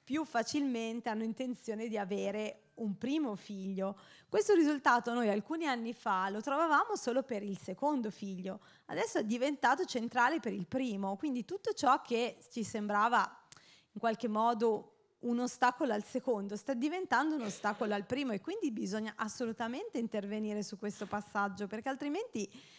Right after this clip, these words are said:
rischiamo che se non si fa il primo, dopo il secondo e il, tutti i passaggi che incentivano il secondo e il terzo sono più, eh, chiaramente, eh, incidono su meno persone.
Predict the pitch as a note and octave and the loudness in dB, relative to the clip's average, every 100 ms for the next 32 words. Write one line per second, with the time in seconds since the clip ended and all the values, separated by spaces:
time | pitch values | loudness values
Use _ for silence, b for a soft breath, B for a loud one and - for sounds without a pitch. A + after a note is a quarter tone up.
0 | B B B - C#4+ B3+ - C#4+ F4+ - | B B B -4 -4 -2 2 4 4 0
1 | B3+ A3 - - - C4 B3 C4 C#4 B3 | 0 0 -4 -10 -8 -4 -4 -4 -4 0
2 | D#4+ F4 A#3 A3+ A3+ G#3 - G#3+ C#4 D4 | 2 4 2 2 0 0 -2 0 2 2
3 | A#3+ G#3+ G3+ A3 - A3 B3+ C#4 C4+ - | 2 0 -2 -4 -6 -8 -6 -2 -2 2
4 | C4+ A3+ B3 G#3+ - - - C4+ B3+ D4+ | 2 2 -4 -6 -10 -20 -2 0 2 0
5 | A#3 D4+ C4+ A#3 B3+ C4+ C#4 C4 A3 A3 | -2 0 0 0 2 4 4 0 -4 -4
6 | C4 - A3 - A3+ A#3 B3 - - - | -6 -4 -4 -4 -4 -2 -4 -8 -20 -10
7 | G3 G3+ F#3+ G#3+ G#3+ G#3 A#3 G#3+ - G3 | -6 -6 -4 -4 -2 0 0 -2 -2 -4
8 | A2 F#3+ A3 - A#3+ D#4 - G3 G3+ G3 | -2 -2 -2 -2 -2 -4 -4 -4 -6 -6
9 | G3+ G3 C4 A#3 F#3+ | -8 -4 -2 -2 -2